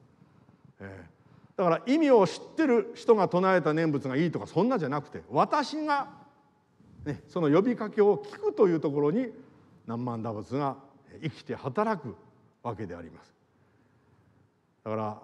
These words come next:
「阿弥陀仏に南無せよ」とこう呼びかけられて、「ああ、そうだったな」と声をいただき続けていく。これが親鸞聖人が立たれた、えー、何万打仏の一道だったと思います。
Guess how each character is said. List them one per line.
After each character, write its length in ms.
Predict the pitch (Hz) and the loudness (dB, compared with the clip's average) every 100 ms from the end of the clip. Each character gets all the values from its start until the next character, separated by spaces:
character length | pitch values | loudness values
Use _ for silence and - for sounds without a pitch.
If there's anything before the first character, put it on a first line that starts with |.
| - | -6
「阿 100 | 123 | -4
弥 120 | 123 | -4
陀 140 | 120 | -4
仏 240 | 110 107 110 | -6 -8 -10
に 60 | |
南 280 | 107 117 185 | -8 -4 -2
無 60 | 147 | -2
せ 160 | - | 0
よ」 140 | 220 151 | 0 0
と 100 | - - _ _ _ _ _ _ | -8 -20 _ _ _ _ _ _
こ 100 | 147 | 0
う 60 | 127 | 0
呼 60 | |
び 100 | 117 | 0
か 120 | 117 113 | -4 -4
け 80 | |
ら 80 | 117 | -4
れ 80 | 110 | -6
て、 80 | 90 | -4
「あ 240 | 123 135 | -2 -2
あ、 40 | 113 | -2
そ 200 | 156 185 | -4 -4
う 40 | |
だ 60 | 196 | -4
っ 60 | - - | -8 -14
た 100 | 190 | -16
な」 420 | 220 277 277 262 | -14 -14 -16 -18
と 60 | - _ _ _ _ _ - | -20 _ _ _ _ _ -4
声 100 | 117 | -2
を 200 | 104 - - _ | -2 -6 -20 _
い 80 | 131 | -4
た 120 | 151 | 0
だ 140 | 147 143 | 0 -2
き 120 | 143 | -4
続 280 | - 226 240 | -8 -6 -4
け 80 | 160 | -4
て 180 | 120 85 | -6 -10
い 40 | |
く。 140 | - _ _ _ _ _ _ _ _ _ | -16 _ _ _ _ _ _ _ _ _
こ 80 | 127 | -6
れ 80 | 135 | -2
が 400 | 139 139 139 - - | 0 0 -2 -6 -8
親 180 | 143 | -6
鸞 140 | 131 117 | -4 -4
聖 120 | 120 | -4
人 80 | 123 | -4
が 100 | 139 | -6
立 160 | 131 | -4
た 100 | 113 | -4
れ 100 | 120 | -4
た、 220 | 110 95 - _ _ | -6 -10 -16 _ _
え 300 | 101 95 92 | -20 -18 -18
ー、 300 | 87 _ - | -20 _ -14
何 140 | 117 113 | -10 -8
万 200 | 104 107 | -8 -6
打 100 | 113 | -6
仏 220 | 110 117 | -6 -8
の 80 | 110 | -10
一 180 | 107 151 | -8 -2
道 140 | 139 | -2
だ 100 | 117 | -2
っ 40 | 107 | -6
た 160 | 104 | -10
と 80 | 92 | -10
思 140 | 95 | -12
い 20 | 87 | -14
ま 120 | |
す。 100 | 85 | -18